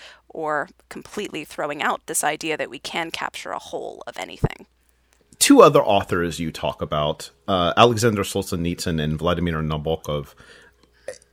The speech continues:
Speaker 2: What is, how do some of these problems of photography, authorship, public, private, and also celebrity, of course, and the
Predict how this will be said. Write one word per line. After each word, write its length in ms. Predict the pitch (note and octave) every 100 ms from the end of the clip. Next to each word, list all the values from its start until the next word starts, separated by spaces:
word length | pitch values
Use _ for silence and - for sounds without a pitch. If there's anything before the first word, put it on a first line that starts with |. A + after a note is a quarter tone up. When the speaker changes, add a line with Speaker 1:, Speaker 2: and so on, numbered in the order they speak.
| - B2+ -
Speaker 2:
What 360 | C#3 E3 B3+ D#4
is, 300 | A3+ A2+ - - G2+ F#2 -
how 160 | - B3+
do 160 | C4
some 240 | G#3+ - D#3+
of 80 | B2+
these 200 | A2 -
problems 720 | - A2+ A2 G2+ F#2+ F#2 - G2+
of 100 | F#2
photography, 920 | - F#2+ - G2 G2 F#2 - F#2 F2+
authorship, 840 | - F#2+ - F#2+ - F#2+ F2+ E2 _ _ -
public, 380 | - A#2 G2+ D#2+ -
private, 640 | - A#2+ A2 G2 F2+ -
and 120 | E2+
also 300 | F#2 - E2+
celebrity, 680 | D2+ - D#2 G#2 A#2 D#2+ D#2+
of 140 | D#2
course, 540 | - F#2+ F2+ D#2+ - - - - - -
and 260 | E2+ E2+
the 100 | E2